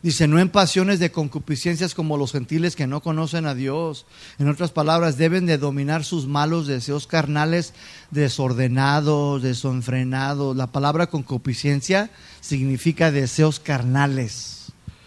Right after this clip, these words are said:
Se domínenlos, contrólenlos, a esas cosas desenfrenadas y desordenadas. Nuestro comportamiento, conducta no debe de ser controlada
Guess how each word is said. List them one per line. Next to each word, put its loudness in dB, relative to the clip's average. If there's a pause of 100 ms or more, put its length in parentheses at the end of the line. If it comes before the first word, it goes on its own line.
Se -4
domínenlos, 2 (680)
contrólenlos, 2 (360)
a -2
esas -2
cosas 2
desenfrenadas 0
y 0
desordenadas. -2 (520)
Nuestro 4
comportamiento, 0 (960)
conducta 6
no 4
debe 4
de 2
ser 0
controlada 0